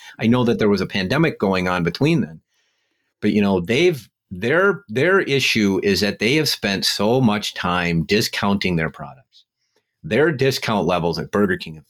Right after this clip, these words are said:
always been really high, and, and it was supposed to be when the three G guys came in,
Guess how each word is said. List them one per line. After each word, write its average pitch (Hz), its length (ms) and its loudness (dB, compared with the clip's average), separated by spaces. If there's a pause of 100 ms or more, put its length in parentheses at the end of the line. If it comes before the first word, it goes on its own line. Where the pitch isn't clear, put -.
(100)
always 107 400 2
been 80 440 -2
really 92 400 0
high, 76 460 -10
and, 87 460 0
and 92 200 -2
it 78 120 0
was 92 160 0
supposed 143 480 0
to 87 80 0
be 82 240 2
when 87 180 2
the 85 80 0
three 147 240 0
G 123 220 2
guys 95 340 0
came 92 260 -2
in, 69 200 -8